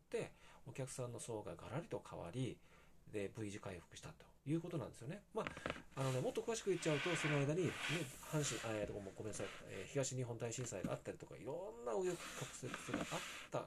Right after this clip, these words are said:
ことがあった。だけれども、それでもV字回復させたっていうね、凄腕のマーケターなんですけど、これは何を言い、言いたいかっていうと、お客様志向にしたっていうことなんですよね。で、タイトルに戻りますと、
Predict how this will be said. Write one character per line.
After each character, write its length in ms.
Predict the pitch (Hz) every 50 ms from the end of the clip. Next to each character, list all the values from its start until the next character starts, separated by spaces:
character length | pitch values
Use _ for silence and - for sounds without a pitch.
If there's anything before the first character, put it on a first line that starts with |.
| - -
こ 160 | - - 143 - - - -
と 180 | - - 170 170
が 220 | 156 160 165 151 - -
あ 60 | -
っ 40 | - - - - - -
た。 180 | - 165 139 - - - - - - - - - - - - -
だ 120 | - 226
け 100 | 226 -
れ 80 | 185 131
ど 80 | 113
も、 260 | 104 143 160 120 - - - - - - - -
そ 160 | - - - 254
れ 60 | 285
で 80 | 311
も 160 | 320 254 156 113
V 140 | 123 123 120
字 100 | 113 117
回 140 | - 120 113
復 120 | 101 98
さ 100 | - 87
せ 80 | - -
た 80 | - -
っ 40 |
て 120 | - - 135
い 40 | -
う 40 |
ね、 60 | - -
凄 360 | - - - 113 120 165 170
腕 120 | 170 170 170
の 60 | 165
マ 160 | 160 160 160
ー 20 |
ケ 80 | 156 156
タ 140 | 135 - 143
ー 40 | 143
な 80 | 139 127
ん 60 | -
で 80 | -
す 80 | - -
け 100 | - -
ど、 60 | 147 160 - - - - - - -
こ 60 | -
れ 60 | 220 247
は 80 | 226
何 200 | 208 247 262 269
を 220 | 214 143 104 87 - - - - -
言 80 | 120 120
い、 120 | 123 -
言 80 | - 131
い 20 | 131
た 140 | - 123 113
い 20 |
か 120 | 107 98
っ 40 | 87
て 160 | - - -
い 40 | -
う 20 | - - -
と、 220 | 165 151 - -
お 80 | - -
客 160 | - - 220 233
様 180 | - - 220 220
志 160 | 214 - -
向 180 | - - 175 139
に 80 | 110
し 80 | 98 -
た 120 | - -
っ 20 | 123
て 120 | - -
い 20 | 95
う 60 | 92
こ 40 | -
と 60 | -
な 80 | -
ん 20 | -
で 60 | -
す 80 | - 82
よ 60 | 95
ね。 140 | 139 180 196 - - - - - - - -
で、 100 | 208 196
タ 140 | 196 - 254
イ 60 | 254
ト 100 | 254 226
ル 60 | 180 139
に 60 | 113
戻 220 | 107 107 95 117
り 80 | 123 127
ま 100 | 131 139
す 120 | 139 -
と、 200 | - 98 87 -